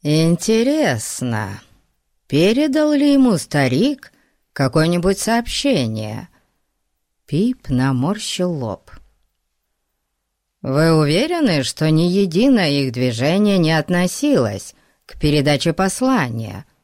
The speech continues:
устного или письменного? Давайте подумаем. Все, что делал старый Джонни, возил своей палкой в пыли, рисуя какие-то узоры. Больше ничего».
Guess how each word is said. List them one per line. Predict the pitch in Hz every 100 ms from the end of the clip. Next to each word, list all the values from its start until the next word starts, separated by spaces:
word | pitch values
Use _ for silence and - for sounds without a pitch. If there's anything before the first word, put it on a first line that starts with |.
| _
устного | - 127 214 220 202 190 170 165
или | 269 220
письменного? | - 113 160 - 160 147 143 131 127 131 _ _ _ _ _ _ _ _
Давайте | - 120 123 113 131 165
подумаем. | 151 175 180 294 247 113 101 117 - _ _ _ _ _ _ _ _ _ _ _
Все, | - - 139
что | 220 - 165
делал | 135 180 151 139
старый | - 143 135 113
Джонни, | 117 117 117 131 165 190 _ _ _ _ _
возил | 131 147 135 156
своей | - 180 196
палкой | 302 269 127 117
в | -
пыли, | - 113 110 - _ _ _ _
рисуя | 147 151 123 147 202 226 190
какие-то | 151 - 143 208 254 156
узоры. | 120 104 101 95 - _ _ _ _ _ _ _ -
Больше | 123 117 113 160
ничего». | 165 185 - 320 127 117